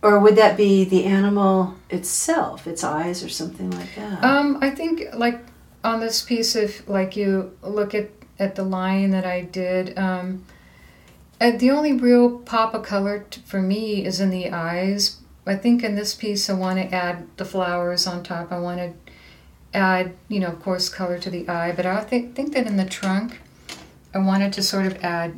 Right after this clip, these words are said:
Speaker 2: a little bit more green. I just wanted to give it a hint of another color
Speaker 1: Mm,
Speaker 2: that,
Speaker 1: mm-hmm.
Speaker 2: okay, maybe it normally wouldn't be there, but why not?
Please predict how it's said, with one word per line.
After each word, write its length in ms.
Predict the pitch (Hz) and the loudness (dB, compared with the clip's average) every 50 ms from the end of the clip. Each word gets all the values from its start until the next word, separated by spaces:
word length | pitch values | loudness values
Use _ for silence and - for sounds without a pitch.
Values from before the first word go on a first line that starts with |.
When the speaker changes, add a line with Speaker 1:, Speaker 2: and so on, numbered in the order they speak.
| - - | -12 -12
Speaker 2:
a 80 | 180 175 | -10 -8
little 200 | 180 180 185 185 | -6 -4 -4 -4
bit 180 | 185 - - | -6 -6 -6
more 180 | 185 175 175 165 | -6 -6 -6 -6
green. 760 | 156 156 - 165 165 160 160 170 180 196 220 240 247 240 - - | -8 -10 -10 -8 -6 -6 -4 -2 -2 0 2 2 0 0 0 -4
I 60 | 208 | -4
just 200 | 202 - - - | -2 -2 -2 0
wanted 200 | 233 226 220 214 | -2 -2 -4 -4
to 60 | 196 185 | -6 -4
give 240 | - 208 202 - | -4 -2 -2 0
it 260 | 196 190 - - - - - - - - - _ - - - - - - - - - - | 0 -2 -2 -6 -16 -20 -20 -20 -20 -20 -20 _ -20 -20 -20 -20 -20 -20 -20 -12 -6 -6
a 60 | 196 | -2
hint 260 | 185 220 277 302 285 | 0 2 2 2 2
of 100 | 254 240 | 2 2
another 300 | 226 208 208 202 190 180 | 2 2 0 0 -2 -4
color 580 | - - - 165 160 170 185 208 233 262 247 262 - - - 233 | -4 -6 -8 -8 -6 -4 -2 -2 -2 -2 -4 -6 -10 -12 -10 -8
Speaker 1:
Mm, 360 | 226 226 220 208 185 151 139 - - - - | -6 -4 -2 -2 -2 -2 -4 -8 -16 -8 -2
Speaker 2:
that, 220 | 190 185 196 196 185 | 0 2 2 2 2
Speaker 1:
mm-hmm. 260 | 180 185 196 214 247 - - - - _ - - - | 2 0 0 -2 -4 -8 -14 -20 -20 _ -20 -4 -2
Speaker 2:
okay, 260 | 220 220 214 240 220 | -2 0 2 2 0
maybe 300 | 208 208 202 202 196 196 | 2 0 0 0 0 0
it 100 | 190 196 | 0 2
normally 320 | 196 190 190 190 190 190 190 | 2 2 2 4 4 2 2
wouldn't 300 | 170 180 180 175 170 - | 0 -2 -4 -4 -6 -8
be 160 | 180 175 185 | -8 -8 -6
there, 460 | 185 196 202 208 220 226 233 - - - | -4 -4 -4 -4 -4 -6 -6 -8 -6 -6
but 120 | 180 - | -6 -6
why 220 | - 170 165 165 165 | -4 -4 -6 -4 -4
not? 400 | 165 165 160 170 180 190 208 247 | -4 -4 -4 -4 -4 -4 -6 -6